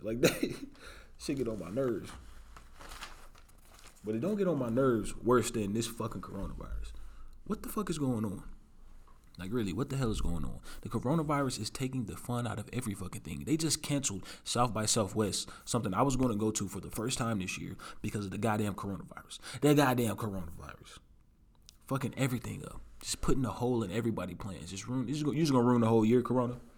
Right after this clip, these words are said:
I thought you was, like, a Hispanic beer company or something. You're not a virus. Stick, stick, stick to your day job. What are you doing?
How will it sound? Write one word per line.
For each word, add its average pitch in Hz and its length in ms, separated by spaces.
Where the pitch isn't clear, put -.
I 143 100
thought 143 220
you 139 60
was, 120 140
like, 101 260
a 107 60
Hispanic 107 640
beer 110 200
company 92 360
or - 80
something. - 360
You're 117 100
not 123 140
a 110 60
virus. 104 500
Stick, 123 320
stick, 113 320
stick 117 300
to 131 100
your 117 160
day 110 240
job. 95 300
What 113 100
are 117 60
you 117 100
doing? 120 380